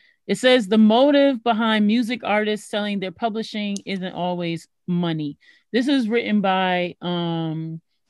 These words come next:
Bobby Owinski. He's a senior contributor,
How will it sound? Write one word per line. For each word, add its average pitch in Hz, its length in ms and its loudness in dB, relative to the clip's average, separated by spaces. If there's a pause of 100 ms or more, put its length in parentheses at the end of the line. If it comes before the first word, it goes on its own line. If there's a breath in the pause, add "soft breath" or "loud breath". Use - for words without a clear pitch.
(100)
Bobby 220 800 0
Owinski. 226 960 -2 (360)
He's 202 200 -4
a 190 100 -4
senior 208 680 -2
contributor, 180 1120 -2